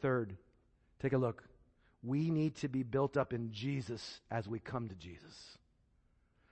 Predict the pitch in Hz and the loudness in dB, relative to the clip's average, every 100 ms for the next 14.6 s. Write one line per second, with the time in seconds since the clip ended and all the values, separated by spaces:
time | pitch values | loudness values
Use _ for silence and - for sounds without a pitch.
0 | - - _ 135 147 165 202 190 143 170 | -20 -20 _ 2 6 8 10 8 10 10
1 | 190 190 180 - 185 190 156 180 196 190 | 12 12 10 10 6 6 6 6 8 6
2 | 175 156 170 170 165 185 180 - 180 185 | 6 10 10 10 6 6 4 2 6 6
3 | 185 - 180 151 123 165 143 143 - - | 6 4 2 2 2 2 4 0 0 -14
4 | - - 160 196 220 185 190 180 170 143 | -2 4 8 10 12 12 12 10 4 6
5 | 180 214 160 147 135 135 139 135 160 170 | 8 10 8 8 8 6 4 4 4 4
6 | - 151 131 131 127 - 160 139 - - | 2 2 4 2 0 4 8 8 4 -4
7 | - 151 185 202 160 170 190 196 185 - | 8 12 12 10 8 4 4 4 4 -2
8 | - 185 185 185 - 143 120 107 95 90 | 2 4 6 2 2 2 2 0 -4 -8
9 | 107 - - - - - - - _ - | -12 -18 -20 -20 -20 -20 -20 -20 _ -20
10 | - - - _ - 139 135 143 160 156 | -20 -20 -20 _ 0 4 6 6 4 4
11 | 180 170 139 120 143 151 143 143 143 147 | 6 8 6 4 2 4 6 6 6 4
12 | 143 127 123 123 - 135 131 117 127 127 | 2 0 -2 -2 2 4 4 4 4 4
13 | - 139 131 139 131 131 123 - 139 143 | 0 2 4 4 0 -2 -4 -4 -2 -2
14 | - 92 - - - - | -6 -8 -10 -18 -20 -20